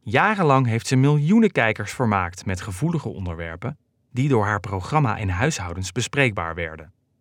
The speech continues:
The Oprah Winfrey Show was een veilige haven en zowel het publiek in de studio als de kijker thuis voelde een diepe connectie met de talkshowkoningin. The Oprah Winfrey Show was ook in Nederland te zien op R T L vier.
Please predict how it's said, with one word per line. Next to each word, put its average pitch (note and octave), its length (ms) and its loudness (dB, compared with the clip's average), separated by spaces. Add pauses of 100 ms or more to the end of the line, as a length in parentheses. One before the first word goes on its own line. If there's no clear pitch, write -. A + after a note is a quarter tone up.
(720)
The F#2 180 -2
Oprah F#2 340 -2
Winfrey A#2 300 -2
Show F2+ 300 -2
was A2 120 -2
een A2 120 2
veilige C#3 440 0
haven G2 540 -4 (260)
en B2 160 -2
zowel A2+ 220 0
het G2 120 -4
publiek A#2+ 340 -6
in F2+ 120 -4
de E2+ 60 -4
studio G2 640 -4
als F3+ 220 -2
de - 80 -6
kijker G#2 360 -6
thuis E2 400 -8 (180)
voelde F#3+ 380 -2
een A#2+ 120 -2
diepe G#3+ 260 -4
connectie G2+ 500 -2
met F#2 140 -2
de A#2+ 120 -2
talkshowkoningin. E2+ 1000 -6 (1800)
The G2+ 180 -2
Oprah F#2+ 320 0
Winfrey G#2 340 -2
Show F2+ 340 -6
was B2 160 0
ook F3+ 120 0
in D3+ 140 4
Nederland G2 460 0
te F#2 100 -8
zien E2 260 -10
op D2+ 100 -14
R F#2 120 -6
T - 80 -10
L F#2+ 200 0
vier. F2+ 400 -2